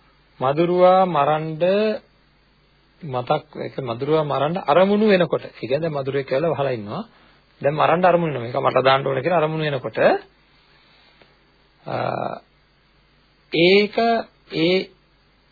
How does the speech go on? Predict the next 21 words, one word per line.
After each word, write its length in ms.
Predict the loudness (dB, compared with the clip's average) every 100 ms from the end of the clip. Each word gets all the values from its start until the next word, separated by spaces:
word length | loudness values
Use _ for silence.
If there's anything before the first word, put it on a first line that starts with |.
| _ _ -4
ඒ 220 | 2 4 4
ඇති 260 | 0 -4
කරගත්ත 640 | 2 2 4 2 0 _ 2 6 4 2 _ _ _ _ 0
අරමුණ 380 | 2 4 2 2
ඇති 260 | 0 0 2
වෙනකොට 420 | 2 2 0 0
අර 160 | -2 -2
කලින් 400 | -2 -4 -2 -2
ගත්ත 240 | -4 -2
අදිෂ්ඨානයක් 540 | -4 -4 -8 -8 -8 -10
තියෙනවා. 320 | -12 -12 -14 _ _ _ _ _ _ _ _ _ _ _ _ _ _ -2
ඒක 320 | 2 2 2
මතක් 440 | 0 0 0 0 -2 -2
වෙලා 340 | 0 0 -2
මේක 220 | -2 -4 -4
නවත්ත 340 | -4 -4 -4
ගන්න 300 | -4 -4 -6
පුළුවන්කම 400 | -6 -6 -6 -8
තියෙන්න 260 | -10 -10 -8
ඕනද 220 | -10 -10
නැද්ද? 200 | -12 -14